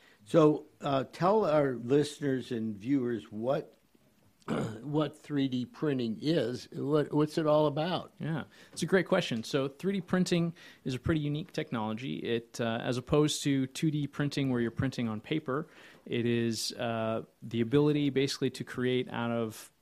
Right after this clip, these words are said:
Speaker 2: either metal or plastic. We work, uh, exclusively with plastics, but create a three D object. So, for example, holding a, a glass here, this is probably made out of a material called P E T G. It's a particular type of thermoplastic. This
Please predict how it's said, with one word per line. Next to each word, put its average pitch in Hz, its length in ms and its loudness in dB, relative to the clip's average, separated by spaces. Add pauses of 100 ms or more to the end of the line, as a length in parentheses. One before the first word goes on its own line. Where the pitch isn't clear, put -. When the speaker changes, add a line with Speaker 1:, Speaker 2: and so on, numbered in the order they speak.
Speaker 2:
either 120 260 0
metal 139 320 2
or 127 100 2
plastic. 123 600 -2
We 113 100 0
work, 117 260 -2 (360)
uh, 113 280 -6
exclusively 135 640 -2
with 113 140 -4
plastics, - 520 -4 (320)
but 131 140 -2
create 151 240 6
a 131 40 -2
three 127 180 2
D 113 100 4
object. 98 440 -2
So, 110 220 2
for - 160 -6
example, 113 540 -2 (380)
holding 110 320 -2
a, 101 280 -4
a 98 40 -8
glass 123 400 0
here, 123 340 2 (380)
this 120 200 -6
is 104 120 -8 (240)
probably 127 320 2
made 120 200 4
out 117 100 0
of 110 120 -4
a 110 200 -4
material 117 420 -2
called 104 240 -4
P 110 220 -6
E 104 40 -8
T 107 160 -8
G. 123 340 -2
It's 110 180 -4
a 104 40 -6
particular - 540 -8
type 107 220 -6
of 107 60 -18
thermoplastic. 123 760 -2 (400)
This 127 180 -4